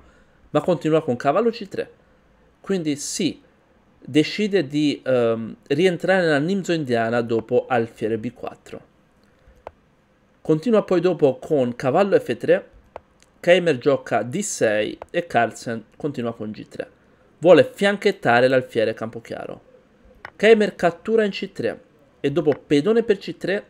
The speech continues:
rientriamo in questa posizione dove il nero ha dato via la coppia degli alfieri ma può già arroccare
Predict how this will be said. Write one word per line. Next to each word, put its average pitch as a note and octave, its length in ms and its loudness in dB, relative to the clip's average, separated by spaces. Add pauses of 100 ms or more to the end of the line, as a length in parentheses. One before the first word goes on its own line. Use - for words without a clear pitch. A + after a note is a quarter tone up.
rientriamo C#3+ 480 0
in D#3 40 -6
questa D#3+ 240 -4
posizione C#3 640 -4 (360)
dove C#3+ 320 6
il C#3+ 80 2
nero F3+ 240 2
ha C3+ 40 4
dato F3 240 0
via E3 220 0
la C3 80 2
coppia E3+ 300 0
degli C#3 100 4
alfieri C#3+ 420 2
ma B2+ 140 -4
può A#2 260 -2
già E3 200 2
arroccare A#2+ 760 -2